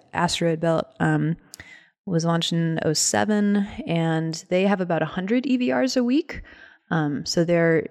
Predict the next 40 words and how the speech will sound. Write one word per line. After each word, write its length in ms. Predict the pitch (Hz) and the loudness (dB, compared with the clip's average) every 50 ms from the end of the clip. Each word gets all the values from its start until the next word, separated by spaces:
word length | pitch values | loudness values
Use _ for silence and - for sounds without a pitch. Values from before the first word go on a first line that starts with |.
| - | -6
you 80 | - 180 | -4 -2
know, 200 | 156 147 147 135 | -2 0 -2 -2
very 280 | - - 170 170 175 165 | -2 0 0 2 2 0
selective 560 | - - 175 160 160 156 - - 165 156 156 | 0 -2 0 0 0 -2 0 0 0 0 0
in, 100 | 160 156 | -2 -6
like, 240 | 151 147 147 - - | -6 -8 -10 -4 -4
what's 220 | 175 165 - - | -4 -4 -4 -8
being 320 | - 156 151 151 151 151 | -6 -6 -6 -4 -6 -6
logged, 420 | 151 147 143 143 139 160 170 165 - | -6 -4 -4 -2 -2 -4 -4 -4 -4
and, 300 | 160 160 139 143 143 - | -4 -2 -2 -4 -4 -4
you 80 | - 147 | -4 -4
know, 80 | 143 | -2
they 120 | 151 - 190 | 0 0 2
basically 280 | 208 202 196 - 196 | 0 0 0 0 -2
wanna 220 | 180 160 185 160 151 | -2 -2 -4 -4 -6
be 140 | 156 - 156 | -4 -2 -2
able 100 | 151 160 | 0 0
to 80 | 160 | -2
see 260 | - - - 165 165 | -4 -4 -4 -2 -2
those 280 | 160 - - - - 180 | 0 0 -2 -2 -2 -2
at 80 | 190 - | -4 0
all 160 | - - 233 | 0 0 0
time. 480 | - - - 269 247 196 180 170 170 165 - - - - - - - _ _ - - | 0 0 0 0 0 2 0 -2 -2 -4 -6 -14 -20 -20 -20 -20 -20 _ _ -2 0
Um, 440 | 175 170 165 160 160 160 160 160 147 - - - _ _ _ - | 2 2 2 2 0 -2 -2 -4 -6 -10 -20 -20 _ _ _ -4
and 180 | - 165 165 | -2 -2 0
then 80 | 165 160 | 0 0
smap 460 | 156 - - - 196 202 240 254 - | -2 -2 0 0 2 2 2 2 0
and 80 | 202 - | 0 0
M 160 | - 175 175 | 2 0 0
S 160 | 165 - - | 0 0 2
L 180 | 170 170 165 160 | 2 2 2 2
have 140 | 151 160 | 0 0
about 400 | 165 160 156 156 165 165 - - | 0 0 2 2 0 0 -4 -2
thirty 260 | - 180 180 175 175 175 | 0 0 2 2 0 -2
thousand 640 | - - 175 160 160 160 160 165 165 160 156 151 | 0 0 2 2 2 2 2 0 0 0 0 -2
E 140 | - - 156 | -4 -6 -6
V 180 | 156 - 151 156 | -2 -2 0 0
Rs 300 | 147 143 135 135 143 - | 0 0 0 0 -2 -4
a 60 | 139 | -6
day. 640 | 143 - _ 160 143 127 104 90 - - - 180 | -8 -6 _ 0 0 0 0 0 -2 -4 -6 -6